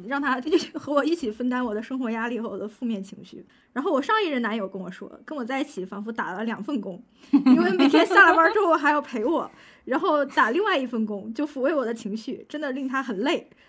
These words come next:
然后他跟我分手之后，我就没有谈过恋爱了，我不知道自己还有没有改善。呃，但我看现在所有的心理学者都在说，感情是两个圆融的完整的自我，才能升华出彼此不亏欠、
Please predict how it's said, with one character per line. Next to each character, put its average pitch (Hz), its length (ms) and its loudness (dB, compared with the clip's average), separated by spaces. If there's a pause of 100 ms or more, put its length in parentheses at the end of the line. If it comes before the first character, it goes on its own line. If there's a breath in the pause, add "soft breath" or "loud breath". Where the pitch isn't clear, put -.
(220 soft breath)
然 202 140 -8
后 247 280 -4 (140)
他 330 160 -4
跟 403 100 0
我 359 60 0
分 427 160 2
手 339 160 4
之 285 140 0
后， 311 160 2
我 240 100 -2
就 285 80 -6
没 277 120 -6
有 277 120 -4
谈 240 160 -10
过 220 100 -6
恋 220 140 -6
爱 220 60 -8
了， - 200 -14
我 226 120 -8
不 226 100 -12
知 269 60 -4
道 302 100 0
自 294 180 -8
己 202 140 -6
还 214 140 -8
有 226 100 -4
没 220 80 -6
有 233 100 -6
改 233 200 -10
善。 339 280 -4 (640 soft breath)
呃， 226 320 -4
但 339 160 0
我 247 160 0 (100)
看 311 320 -2
现 370 200 -6
在 330 120 0
所 311 160 -2
有 269 120 2
的 220 100 -2
心 349 160 -8
理 269 100 -6
学 220 160 -6
者 196 180 -8
都 247 140 -4
在 262 140 -4
说， - 300 -16 (240)
感 247 180 -2
情 226 200 -6
是 254 100 -10
两 202 240 -4
个 190 220 -8
圆 233 240 -4
融 254 180 -4
的 220 140 -4
完 220 180 -4
整 320 100 -6
的 208 120 -6
自 214 140 -12
我， 214 120 -10 (120)
才 - 160 -10
能 233 120 -4
升 294 180 -6
华 233 140 -4
出 240 240 -6
彼 254 220 -6
此 - 240 -12
不 285 180 -4
亏 339 180 -2
欠、 320 220 -4